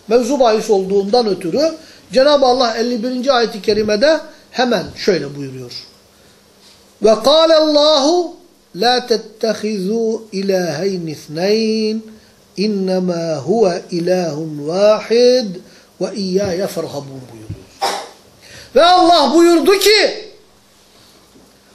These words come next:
"Asla iki ilah edinmeyin. O ancak bir ve tek ilahtır. Yalnız benden,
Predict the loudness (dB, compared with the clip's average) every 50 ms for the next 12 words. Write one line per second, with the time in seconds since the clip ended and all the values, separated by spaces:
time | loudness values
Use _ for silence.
0 | _ _ _ _ 0 2 2 2 2 -2 -2 0 2 2 4 2 2 0 -4 -6
1 | -8 -8 -8 -6 -8 -6 -6 -6 -4 0 0 2 2 0 -2 -4 -8 -8 -8 -6
2 | -4 -2 -4 -4 -4 -6 -6 -6 -6 -8 -10 -12 -16 -20 -20 -20 _ _ _ _
3 | _ -20 -20 -20 -20 -20 -20 -20 -20 -20 -20 _ _ 4 4 6 6 4 4 4
4 | 2 2 2 0 0 2 0 0 0 -4 -2 0 2 2 2 2 0 0 0 0
5 | 2 2 2 2 2 -2 -10 -18 -16 -14 -12 -10 -8 -10 -10 -12 -14 -16 -16 -14
6 | -14 -14 -18 -20 -20 -20 _ _ _ -20 -20 -20 _ _ -10 -2 2 2 4 4
7 | 2 0 0 -2 -4 -6 -6 -8 -8 -6 -6 -6 -6 -8 -12 -12 -12